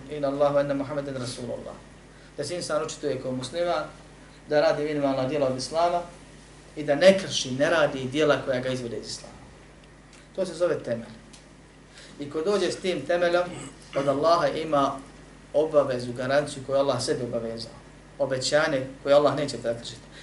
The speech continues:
Da će ga kad tad uvesti u džennet. Koji na sudnjem danu dođe sa tim te-, minimum svih minimuma. Nakon tog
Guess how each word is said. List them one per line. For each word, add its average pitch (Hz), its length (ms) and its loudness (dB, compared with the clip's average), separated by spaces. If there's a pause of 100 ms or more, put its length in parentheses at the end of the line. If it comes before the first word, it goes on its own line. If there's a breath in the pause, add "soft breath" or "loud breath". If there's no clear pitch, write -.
Da 147 100 0
će 147 120 -4
ga 131 200 0
kad - 320 4
tad 147 180 0 (100)
uvesti 131 300 -6
u - 40 -16
džennet. - 160 -14 (1000)
Koji 151 100 -8
na 165 100 -2
sudnjem 147 280 -6
danu 147 220 -2 (200)
dođe 139 220 -2
sa - 120 -10 (100)
tim 120 220 -8
te-, 110 160 -6
minimum 139 360 -6 (680)
svih 120 240 -10
minimuma. - 460 -12 (560 loud breath)
Nakon 208 360 0
tog 185 260 2